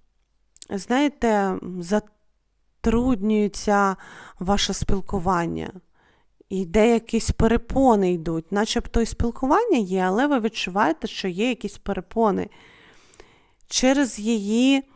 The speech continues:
слова, щось вона таке говорить, якусь таку інформацію вона видає, вона вміє, розумієте, вона вміє маніпулювати людьми, змінювати їх думки,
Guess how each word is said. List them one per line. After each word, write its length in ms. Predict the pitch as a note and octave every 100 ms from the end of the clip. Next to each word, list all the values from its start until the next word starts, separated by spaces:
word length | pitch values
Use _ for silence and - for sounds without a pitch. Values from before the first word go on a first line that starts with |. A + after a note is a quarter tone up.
| _ -
слова, 580 | - - A3+ F#3+ F3 -
щось 300 | - - A3+
вона 220 | B3 B3
таке 300 | A#3+ A#3+ A#3+
говорить, 600 | A#3 A3 F#3 F#3+ F3 F#3 F#3
якусь 280 | - A3
таку 280 | - A3 A3+
інформацію 720 | A3 - G#3 G#3 G#3 A3 A3
вона 260 | F#3+ G3 G3+
видає, 640 | F#3 G3 G3 F#3+ F3+ F3
вона 320 | E3+ F3+ G3
вміє, 680 | A#3 A#3 C4 A#3 G3 F3 D3+ - _ _ _ _ _
розумієте, 540 | F#3 F#3 G3+ A#3+ D#4 F#3+
вона 260 | G3 G#3+
вміє 460 | F#3+ E3+ G3+ C4+ D4
маніпулювати 880 | G3 F#3+ F#3 F#3+ E3+ E3 F#3 G3 F#3
людьми, 520 | F3 E3+ F3 G3 E3+ - - - - -
змінювати 720 | F#3+ F3+ A3 B3 A#3 G3+ -
їх 260 | G3 G3+ F3+
думки, 600 | G3 F#3+ - G3+ F#3+